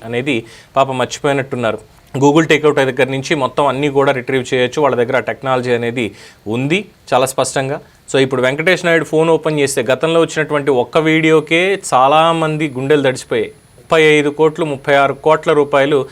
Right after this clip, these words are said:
అక్కడ లెక్క పెట్టారు. మొత్తం, ఆ, పన్నెండు పెట్టెల్లో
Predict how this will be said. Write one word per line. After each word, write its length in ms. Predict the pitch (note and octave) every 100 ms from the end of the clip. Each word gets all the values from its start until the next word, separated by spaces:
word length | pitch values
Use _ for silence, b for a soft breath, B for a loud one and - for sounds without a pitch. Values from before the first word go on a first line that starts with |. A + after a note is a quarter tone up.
| B B -
అక్కడ 220 | A2+ C#3
లెక్క 320 | B2 B2 D#3
పెట్టారు. 340 | C#3+ A#2+ A2+ - _ -
మొత్తం, 420 | B2+ B3 A#3 C#3 - _ _ _ -
ఆ, 140 | A2+
పన్నెండు 480 | A2 C#3 C#3 D#3+ E3
పెట్టెల్లో 540 | D#3 D3+ E3+ F3 F#3